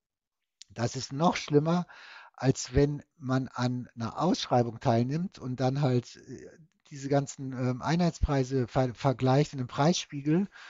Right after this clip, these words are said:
und dann halt immer die Rosinen rausgepickt werden. Sie kennen das ja wahrscheinlich aus Ihren Verhandlungen.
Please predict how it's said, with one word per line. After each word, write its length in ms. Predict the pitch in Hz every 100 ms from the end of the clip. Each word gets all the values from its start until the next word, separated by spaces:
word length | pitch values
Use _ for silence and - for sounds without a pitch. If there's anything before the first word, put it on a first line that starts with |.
| - - _
und 160 | 135
dann 140 | 139 156
halt 240 | 131 -
immer 180 | 139 139
die 120 | 127
Rosinen 360 | 131 135 151 143
rausgepickt 640 | 151 - 151 - 131 131
werden. 480 | 131 147 190 185 -
Sie 100 | -
kennen 200 | 120 151
das 140 | 131 120
ja 100 | 123
wahrscheinlich 420 | 120 139 127 123
aus 220 | 123 -
Ihren 180 | 139 117
Verhandlungen. 680 | - 131 160 - 131 135